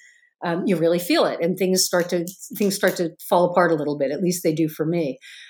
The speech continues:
Um, so the way that I've handled that is hiring. Well, I don't hire, I haven't hired them, but I have, um,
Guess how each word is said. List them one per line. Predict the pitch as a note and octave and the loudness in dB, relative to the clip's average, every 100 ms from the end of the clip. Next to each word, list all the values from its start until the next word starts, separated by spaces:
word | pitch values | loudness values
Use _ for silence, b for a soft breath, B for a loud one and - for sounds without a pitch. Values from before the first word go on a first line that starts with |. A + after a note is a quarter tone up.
| B | B
Um, | G3+ F3+ F#3 | -2 0 0
so | - B3+ A3+ G#3 | -2 2 2 0
the | G#3 | 0
way | C#4+ | 2
that | F4+ | 2
I've | A3+ | 2
handled | G#3 G#3 G#3 E3 | 2 0 2 0
that | D3+ C#3+ D3 - | -2 -2 -2 0
is | F3+ E3 D#3+ D#3+ D#3+ - | 0 2 0 0 -4 -2
hiring. | F3 F#3 D#3 D3+ - | 2 2 2 -2 -4
Well, | F#3 F3+ | 0 2
I | F3 | 0
don't | E3+ | -2
hire, | - E3+ | -2 -2
I | F3+ | 0
haven't | E3+ E3+ - D#3 - | -2 -4 -14 -16 -6
hired | E3 D#3 | -4 -4
them, | - D#3+ | -8 -6
but | D#3 | -6
I | |
have, | D#3 D#3+ - - | -4 -4 -6 -14
um, | E3+ D3+ D#3+ | -8 -8 -8